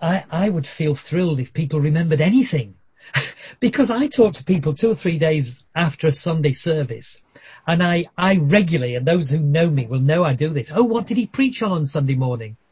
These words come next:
"Oh, now you ask me." They've no idea.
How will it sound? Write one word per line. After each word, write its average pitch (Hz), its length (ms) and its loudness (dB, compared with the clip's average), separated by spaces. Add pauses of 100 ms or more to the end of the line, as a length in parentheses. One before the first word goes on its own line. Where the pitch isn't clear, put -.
(480)
"Oh, 175 340 0
now 151 300 -4 (140)
you 143 160 -2
ask 120 260 -10
me." 120 80 -6 (220)
They've 311 180 2
no 165 240 4
idea. 247 540 0